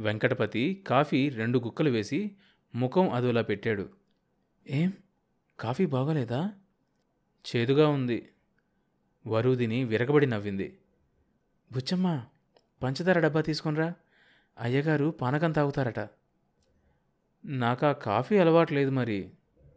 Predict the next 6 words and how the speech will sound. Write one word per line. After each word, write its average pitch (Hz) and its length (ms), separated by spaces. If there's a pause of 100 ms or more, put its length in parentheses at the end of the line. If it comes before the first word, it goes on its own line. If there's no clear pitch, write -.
(260)
"చద్దన్నం 165 760
అలవాటా?" 180 640 (720)
వరూదిని 127 580
పొట్ట - 320
చెక్కలయ్యేట్లు 131 640
నవ్వింది. 101 480